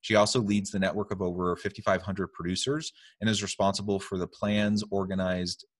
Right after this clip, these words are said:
uh, labor customers. Since joining the company in January twenty ten, she has been involved with strategic planning, operations, partnership development,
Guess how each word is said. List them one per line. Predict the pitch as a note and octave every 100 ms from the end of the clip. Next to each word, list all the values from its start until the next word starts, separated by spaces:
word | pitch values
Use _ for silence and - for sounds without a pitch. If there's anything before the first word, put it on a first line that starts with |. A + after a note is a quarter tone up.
| -
uh, | E2+ D#2 D#2
labor | - A2+ C#3+ C3 G2 - -
customers. | E2+ - D#2+ A2 - - -
Since | - C#3 C3+
joining | - B2 C3 C#3 C#3 C3+ -
the | G#2+
company | A2+ G#2+ A2+ A2
in | F#2+
January | F#2+ F#2 F#2 F2+
twenty | - E2 D#2 -
ten, | C3 A2 E2+ F#2 G2+ _ - _ _ -
she | -
has | A#2+
been | G#2 A2
involved | G#2+ G2 F#2+ F2+
with | F2
strategic | - - - E2+ D#2
planning, | - A2 G#2+ G#2
operations, | E2 - F#2 F#2+ - F#2+ F#2+
partnership | G#2+ F2+ G2 G#2 -
development, | G2 G2 F2+ F#2+ F#2